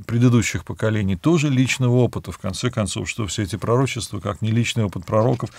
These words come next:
засвидетельствованы, э, в, в тексте, в к-, книгах. Прежде всего, знайте, что никакое пророчество нельзя истолковать самому пророку, ведь пророчество приходило не по воле человека, оно от Бога, его произносили люди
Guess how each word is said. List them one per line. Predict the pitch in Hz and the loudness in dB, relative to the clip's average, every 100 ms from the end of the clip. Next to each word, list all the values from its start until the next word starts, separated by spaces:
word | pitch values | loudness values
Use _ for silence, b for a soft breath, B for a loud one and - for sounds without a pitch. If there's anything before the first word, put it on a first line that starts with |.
| B B - | B B -8
засвидетельствованы, | 101 120 - 110 117 113 101 - 107 98 98 B B B | -2 0 0 2 2 0 -4 -2 0 2 0 B B B
э, | - 104 98 | -12 -6 -4
в, | 87 - - | -6 -10 -14
в | |
тексте, | - - 117 - - | -4 0 0 -2 -6
в | 85 - | -10 -12
к-, | - - | -14 -6
книгах. | - 127 104 90 - _ _ B B B B B B | 2 2 2 -2 -12 _ _ B B B B B B
Прежде | - 147 160 | 2 4 4
всего, | 170 202 196 | 2 2 2
знайте, | 170 156 123 - 127 127 - | 4 6 4 2 -6 -8 -10
что | - 123 | -2 2
никакое | 120 135 170 | 2 2 2
пророчество | 143 160 175 151 - | 4 4 4 0 0
нельзя | 143 131 135 | 2 4 4
истолковать | 151 - 135 131 139 131 | 2 0 0 2 2 2
самому | 131 127 131 | 2 2 2
пророку, | 120 135 143 - | 4 6 6 4
ведь | 110 95 | -2 0
пророчество | 123 131 170 147 120 | 2 4 2 0 -2
приходило | 120 113 120 113 117 110 | -4 -2 -2 0 0 2
не | 107 | 0
по | 95 104 | 0 0
воле | 135 143 | 2 2
человека, | 127 131 127 123 98 107 | 0 0 2 4 2 2
оно | 120 151 | 4 4
от | 143 | 4
Бога, | 113 123 92 | 4 4 4
его | 90 107 | 2 0
произносили | 104 98 101 92 104 95 | 0 0 0 -2 -2 0
люди | 104 147 | 2 2